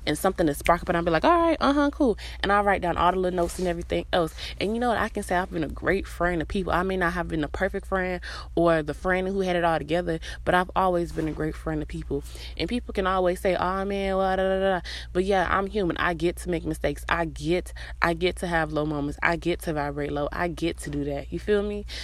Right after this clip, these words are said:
'Cause as spiritual as I am, that's as human as I am too. So that means that I'm gonna make mistakes, you feel me?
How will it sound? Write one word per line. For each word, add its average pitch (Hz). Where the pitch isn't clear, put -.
'Cause 185
as 160
spiritual 220
as 202
I 202
am, 208
that's 175
as 147
human 190
as 175
I 165
am 156
too. 143
So -
that 190
means 208
that 180
I'm 180
gonna 151
make 160
mistakes, 143
you 170
feel 190
me? 190